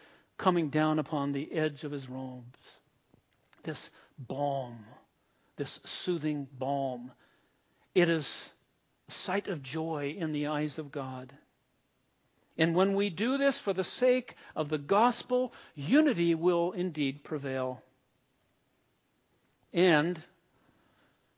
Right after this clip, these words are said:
we have been given all that we need to resolve anger and disagreements. Y-, you have what you need. And if, if you say, "Well, no, uh, you know, I've tried and there's no, there's no hope." Yes, there's always hope.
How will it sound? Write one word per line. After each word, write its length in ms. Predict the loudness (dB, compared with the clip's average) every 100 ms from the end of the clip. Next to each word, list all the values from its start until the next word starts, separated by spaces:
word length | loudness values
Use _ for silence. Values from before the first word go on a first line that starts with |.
| _ -4
we 120 | 0
have 100 | 2
been 100 | 2
given 300 | 0 0 0
all 160 | 0 0
that 80 | -2
we 120 | -4
need 380 | -4 -4 -6 -10 -20 _ _ _ _ _ _ _ _ _ _
to 100 | -10
resolve 640 | -6 -4 0 2 2 0 -6
anger 580 | -4 -4 -2 -4 -4 -10
and 140 | -10 -8
disagreements. 840 | -10 -12 -12 -12 -14 -18 -20 -20 _ _ _ _ _ _ _ -6
Y-, 160 | -4
you 160 | -2 0
have 180 | 2 2
what 180 | -2
you 60 | -2
need. 260 | -2 0 0
And 140 | 0
if, 160 | -2 -2
if 180 | -4
you 60 | -4
say, 240 | 0 2
"Well, 240 | 4 4 2 -4 -18 -2
no, 500 | 2 4 4 2 0
uh, 400 | 0 -2 -4 -6
you 100 | -2
know, 120 | 0
I've 100 | 0
tried 460 | 2 6 8 8 6
and 160 | 2
there's 180 | 0 -2
no, 300 | 2 2 2
there's 200 | 0 0
no 120 | 2
hope." 320 | 4 4 2 -2 -16 0
Yes, 200 | 0 2
there's 120 | 0
always 260 | 2 4 2
hope. 280 | 0 -2